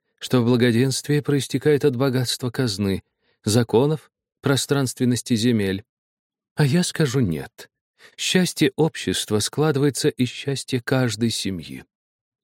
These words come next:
Много довольных семей, процветающее село, уезд, город, губерния — Держава». «Весьма обнадеживающе звучит», —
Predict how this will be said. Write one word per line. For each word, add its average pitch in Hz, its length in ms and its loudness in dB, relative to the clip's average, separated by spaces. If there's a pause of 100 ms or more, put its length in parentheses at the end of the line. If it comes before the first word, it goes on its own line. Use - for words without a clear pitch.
(160)
Много 196 380 6
довольных 131 500 2
семей, 98 500 -4 (400)
процветающее 123 760 2
село, 95 440 0 (340)
уезд, 107 600 2 (160)
город, 110 500 2
губерния — 117 720 2 (240)
Держава». 120 640 -2 (640)
«Весьма 113 380 4
обнадеживающе 123 760 2
звучит», — 123 440 0